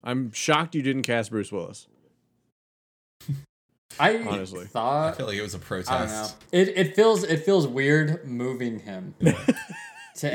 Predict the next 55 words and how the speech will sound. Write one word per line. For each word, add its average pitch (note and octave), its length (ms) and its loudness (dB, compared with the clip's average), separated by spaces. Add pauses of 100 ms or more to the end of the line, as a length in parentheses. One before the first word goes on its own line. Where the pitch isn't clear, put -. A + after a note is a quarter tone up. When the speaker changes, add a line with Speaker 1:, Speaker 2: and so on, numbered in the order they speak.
Speaker 2:
anywhere C#3 200 4
Speaker 3:
he, B2 60 4
Speaker 2:
else, A#2+ 220 2
Speaker 3:
it D3 100 -2
Speaker 2:
and D3+ 120 2
then B2+ 120 2
Speaker 3:
doesn't, C3+ 160 -8
Speaker 2:
it - 40 -8
feels G#2 200 -2
Speaker 3:
yeah. A2 60 -6
Speaker 2:
weird A#2+ 320 0
keeping A#2+ 220 -6
him A#2 120 -4
in G#2+ 60 -8
the G#2 80 -8
same G#2+ 440 -12
spot. G2 460 -10 (160)
Speaker 1:
You D3+ 80 0
could F#3+ 60 2
have F3 120 4
Speaker 3:
He D#3+ 80 4
Speaker 1:
him E3 60 2
if C#3+ 120 0
it C3+ 60 2
was A#2 140 0
Speaker 3:
definitely, A#2 300 -2
Speaker 1:
him. - 60 -18 (520)
Speaker 3:
he B2 140 -8
definitely B2 460 -4
defines F#2+ 520 -6
that, F2+ 320 -6
the F#2 100 -6
role, E2+ 460 -10 (240)
uh, E2 260 -8
Speaker 1:
Yeah. F2 120 -8
Speaker 3:
of D#2+ 60 -16
Butch, E2+ 400 -10 (140)
and D#2+ 360 -10 (220)
it's, - 280 -14
it's - 160 -14
one G2 180 -6
of F2 140 -10
the F#2 80 -10
things, - 500 -10 (140)
yeah, E2 320 -6
that F2+ 120 -6
I, E2+ 260 -8
I F2+ 40 -6
do F2 220 -10
give F2 160 -12
him F2 100 -8
credit E2 300 -12
for. - 300 -14 (220)
Speaker 1:
That's - 340 -10
fair. F2 160 -14